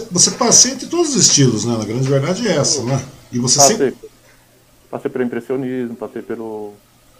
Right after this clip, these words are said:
Speaker 2: um pouco do, do naif no começo, né? Passei pelo, um pouco do cubismo também. Então, eu, e surrealismo, que eu adorava também o Salvador Dalí, adoro o Salvador
Speaker 1: Uhum.
Speaker 2: Dalí.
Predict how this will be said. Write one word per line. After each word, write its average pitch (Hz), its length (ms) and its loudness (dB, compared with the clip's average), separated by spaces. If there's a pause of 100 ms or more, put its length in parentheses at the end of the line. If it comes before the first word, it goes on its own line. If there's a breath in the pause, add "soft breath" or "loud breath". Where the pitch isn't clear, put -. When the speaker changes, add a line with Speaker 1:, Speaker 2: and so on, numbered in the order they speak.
(260)
Speaker 2:
um - 60 -18
pouco 117 240 -6
do, 107 480 -8
do 110 120 -8
naif 127 720 -4
no 107 100 -14
começo, 113 480 -8
né? 123 120 -14 (1120)
Passei 107 360 -14
pelo, 110 760 -12 (1400)
um - 20 -20
pouco - 200 -16
do 120 60 -18
cubismo 120 420 -6
também. 120 480 -8 (380)
Então, 170 260 -8
eu, 120 760 -6
e - 80 -16
surrealismo, 139 480 2
que - 60 -6
eu 110 60 0
adorava 117 380 0
também 113 200 -10
o - 40 -20
Salvador 104 280 -8
Dalí, 113 260 -14
adoro 113 300 -8
o - 20 -4
Salvador 110 280 -2
Speaker 1:
Uhum. - 20 -2
Speaker 2:
Dalí. - 240 -6